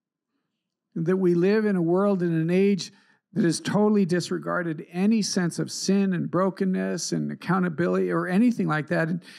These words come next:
we begin every liturgy with the, with the recognition that we have sinned and that ultimately that God is, may Almighty God have mercy on you, forgive you of your sins. I think,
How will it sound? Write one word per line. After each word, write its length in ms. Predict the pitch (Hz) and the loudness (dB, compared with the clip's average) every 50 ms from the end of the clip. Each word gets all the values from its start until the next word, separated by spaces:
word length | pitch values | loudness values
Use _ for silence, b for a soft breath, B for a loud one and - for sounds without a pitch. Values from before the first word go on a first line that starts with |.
| B B | B B
we 200 | - 185 190 196 | 2 2 4 4
begin 320 | 185 202 190 208 202 196 - | 4 4 2 2 2 0 -2
every 340 | 185 185 190 220 240 233 | -4 -4 -2 0 0 0
liturgy 680 | 214 214 208 208 208 202 185 156 160 160 156 151 151 B B B B B - | 2 2 2 2 2 2 0 0 2 2 2 2 0 B B B B B -4
with 160 | - 165 160 | -4 -4 -2
the, 240 | - 180 170 165 175 175 | 0 -2 -2 -2 -2 0
with 220 | 170 170 170 - | 0 0 0 -2
the 280 | 185 175 165 165 190 - _ 254 214 - - - _ _ _ _ _ - _ _ _ _ _ _ 262 | -4 -4 -4 -4 -8 -20 _ -20 -20 -20 -20 -20 _ _ _ _ _ -20 _ _ _ _ _ _ -4
recognition 680 | 175 185 202 196 220 190 165 175 180 170 - 196 170 | -2 -2 0 0 0 0 2 0 0 0 0 -2 -2
that 100 | 156 160 | -2 -4
we 160 | 156 156 170 175 | -4 -2 -2 -2
have 140 | 180 165 156 | -2 -2 -6
sinned 420 | - - 180 175 170 170 165 156 | -6 -6 -4 -4 -4 -4 -4 -6
and 220 | 175 170 165 147 160 | -6 -6 -6 -4 -4
that 80 | 165 | -4
ultimately 640 | 156 160 175 185 180 196 190 180 170 165 156 151 147 | -2 -2 -2 0 0 0 -2 -2 -2 0 -2 -2 -2
that 80 | 160 | -4
God 260 | - - 147 151 151 | -4 -4 -4 -2 -2
is, 140 | 147 135 156 | -4 -6 -8
may 200 | 185 180 156 160 | -6 -4 -2 -2
Almighty 340 | 160 160 160 160 165 160 156 | 0 -2 -2 -2 -2 -2 -2
God 180 | 147 156 151 147 | -4 -4 -6 -4
have 180 | 151 147 143 | -6 -6 -4
mercy 480 | 180 185 180 214 220 202 - - 180 160 | -2 0 2 2 2 0 0 -2 -2 -2
on 160 | 143 139 143 | -2 -4 -6
you, 100 | 143 139 | -6 -8
forgive 480 | - - 170 151 131 131 185 202 208 202 | -8 -6 -6 -6 -4 -2 0 0 2 2
you 160 | 214 208 185 | 2 2 0
of 80 | 165 | 0
your 120 | 147 156 147 | 0 -4 -4
sins. 240 | - 170 165 156 165 | -4 -4 -2 -2 -2
I 60 | 170 | 0
think, 260 | 170 226 220 202 | 0 0 -2 -2